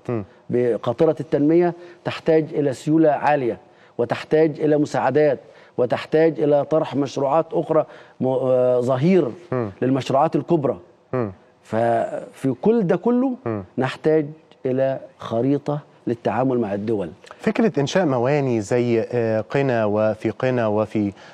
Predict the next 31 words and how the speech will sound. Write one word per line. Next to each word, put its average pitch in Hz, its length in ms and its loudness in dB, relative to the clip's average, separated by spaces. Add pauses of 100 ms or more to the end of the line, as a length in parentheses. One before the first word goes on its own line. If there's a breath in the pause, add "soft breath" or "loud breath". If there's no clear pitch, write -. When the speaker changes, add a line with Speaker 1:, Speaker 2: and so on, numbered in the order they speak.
(140 loud breath)
Speaker 1:
الأقصر 117 540 0
وغيرها، 110 540 0 (380 loud breath)
آه، 127 140 2
وإعادة 139 360 2
ترسيم 143 380 -4
الحدود، 113 500 0 (200)
ده 160 380 2
في 165 240 0
تنمية 135 480 0
اقتصادية، 117 960 0
آه، 107 220 -2
واضحة 120 420 0
ليها 143 180 0
مردود 131 360 -2
مباشر؟ 139 540 -2
Speaker 2:
بالفعل، 165 520 -2
لكن 123 360 -4
ال-، 117 300 -4
ال-، 113 340 -4
عدم 151 320 0
ترسيم 127 360 -2
الحدود 139 400 -2
كان 120 180 -4
هدر 147 320 -2
الأموال. 120 540 -2 (300 loud breath)
يعني 123 160 0
أنت 139 140 -2
كنت - 180 -8
بتهدر 151 420 0
في - 80 -16
السنة 160 380 0